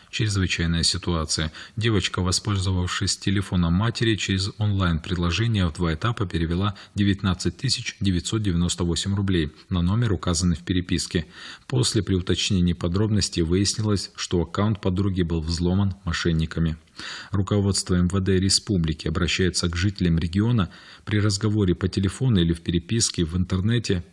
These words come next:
убеждайтесь в достоверности информации.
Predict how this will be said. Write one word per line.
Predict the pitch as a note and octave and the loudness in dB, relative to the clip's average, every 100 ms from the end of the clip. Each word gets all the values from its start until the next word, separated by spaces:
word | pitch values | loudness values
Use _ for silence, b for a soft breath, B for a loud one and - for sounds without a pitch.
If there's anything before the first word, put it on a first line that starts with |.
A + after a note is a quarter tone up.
| _ | _
убеждайтесь | F#2 F#2+ F#2 F2+ F#2+ A2+ F#2 | -2 0 0 0 0 -2 -2
в | F#2 | -2
достоверности | F#2 - E2+ D#2+ D#2 D#2 - | -2 0 2 2 2 -2 -2
информации. | E2 F#2+ F2 D#2+ - E2 | -2 0 0 0 0 -2